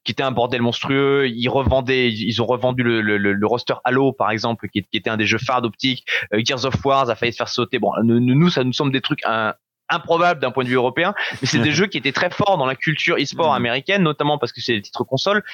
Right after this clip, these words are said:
Speaker 1: et que les États-Unis sont extrêmement consoles. Donc, euh, voilà, donc c'est, c'était, c'était tout un bordel. Moi, donc moi à l'époque, ils m'ont promu en fait. Comme, comme dans la boîte,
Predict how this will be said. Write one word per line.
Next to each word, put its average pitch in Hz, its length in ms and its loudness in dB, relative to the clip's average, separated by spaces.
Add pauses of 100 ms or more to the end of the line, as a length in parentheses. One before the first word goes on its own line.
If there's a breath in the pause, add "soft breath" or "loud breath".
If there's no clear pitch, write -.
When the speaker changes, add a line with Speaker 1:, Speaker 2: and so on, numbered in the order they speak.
(140 loud breath)
Speaker 1:
et 120 60 -4
que 143 100 -2
les 123 140 2
États-Unis 113 400 0
sont - 200 -4
extrêmement 147 400 -2
consoles. - 280 -4 (380 loud breath)
Donc, 110 180 -2
euh, - 20 0
voilà, 104 140 2
donc 101 100 -2
c'est, 131 120 0
c'était, 170 280 -2
c'était 180 260 -2
tout 190 160 -14
un 160 100 0
bordel. 160 360 0
Moi, 151 140 0
donc 135 140 -4
moi 208 100 2
à - 20 2
l'époque, 190 220 -2
ils 156 80 0
m'ont 139 120 2
promu 233 540 2
en 135 80 -2
fait. 180 260 -2 (260)
Comme, 220 220 2
comme 240 320 2
dans 202 120 0
la 190 100 2
boîte, 202 300 0